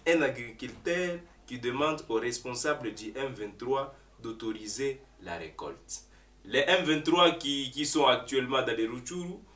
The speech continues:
commencent maintenant à interdire aux, aux, aux cultivateurs d'accéder à leurs champs.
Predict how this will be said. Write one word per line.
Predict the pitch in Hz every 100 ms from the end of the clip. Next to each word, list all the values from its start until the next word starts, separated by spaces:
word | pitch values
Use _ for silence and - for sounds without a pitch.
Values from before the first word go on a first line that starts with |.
| -
commencent | - 139 165 165
maintenant | 139 135 135 139 143 156
à | 135
interdire | 131 131 127 135 131 127 160 170 165
aux, | 147 131 123 131 127 123 - -
aux, | 135
aux | 135
cultivateurs | 156 143 151 147 147 143 175 190 196 - - -
d'accéder | 120 147 143 - 151 143 185 196 -
à | 220
leurs | 135 170
champs. | - - 104